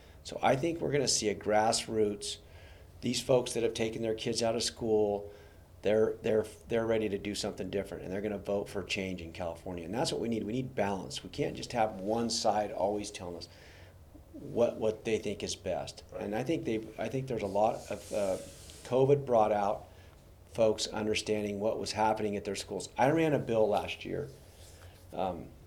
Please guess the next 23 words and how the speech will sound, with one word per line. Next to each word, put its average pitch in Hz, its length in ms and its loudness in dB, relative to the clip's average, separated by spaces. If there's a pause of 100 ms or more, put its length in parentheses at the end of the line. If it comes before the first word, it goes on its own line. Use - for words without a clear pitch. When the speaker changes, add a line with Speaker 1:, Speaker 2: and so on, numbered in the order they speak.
(240)
Speaker 1:
to 127 120 -6
just 135 480 6
put 131 160 2
up 120 220 4
sex 131 380 6
education. 110 840 -2 (480)
I'm 139 200 0
not 120 160 0
asking 123 320 2
about 110 240 0
changing 131 400 2
the 131 60 0
curriculum. 120 500 -4 (340)
All 123 180 8
you 135 100 6
have 131 100 4
to 131 80 -4
do 127 100 0
is 110 80 -2
post 113 340 -2
it, - 100 -6
because 101 260 -2
covid, 143 480 2